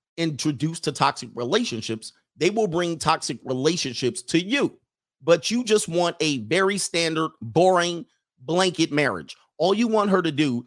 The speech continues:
is be a freak in the sheets and be a lady in these stre-,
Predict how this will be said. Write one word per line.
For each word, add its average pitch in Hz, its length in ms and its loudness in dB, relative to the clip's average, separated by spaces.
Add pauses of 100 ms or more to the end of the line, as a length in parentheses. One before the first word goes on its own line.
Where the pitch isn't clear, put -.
(120)
is 135 160 -4
be 143 180 -2
a 127 60 0
freak 175 380 -4
in 156 100 0
the 147 80 -4
sheets - 480 -4 (760)
and 185 140 2
be 170 140 -2
a 160 60 2
lady 151 400 0
in 127 80 -4
these 127 200 -6
stre-, 131 280 -6